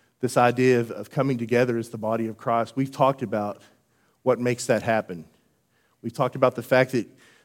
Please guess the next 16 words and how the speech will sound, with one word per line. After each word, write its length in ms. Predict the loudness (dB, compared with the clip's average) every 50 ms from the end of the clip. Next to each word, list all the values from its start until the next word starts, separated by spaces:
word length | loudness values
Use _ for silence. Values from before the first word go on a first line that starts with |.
| _ _
the 80 | -10 -8
commonality 720 | 0 4 4 6 6 6 4 6 8 8 8 8 6 4
that 100 | 2 2
we 140 | 2 4 6
all 140 | 6 6 6
have 280 | 6 6 4 4 4
is 140 | 2 -2 -4
our 140 | -6 -6 -6
sin 500 | -8 -8 -4 -4 -2 -2 -2 -2 -4 -8 -12 _ _ _ _ _ _ _ _ _ _ _ _ _ _ _ _ _ -6
and 160 | -4 0 2
nothing 380 | 2 2 2 0 -2 -2 0
we 100 | 0 -2
can 160 | -2 -2 -2 -2
do 120 | -2 -4
about 280 | -4 -6 -10 -14 -14 -18
it. 200 | -20 _ -20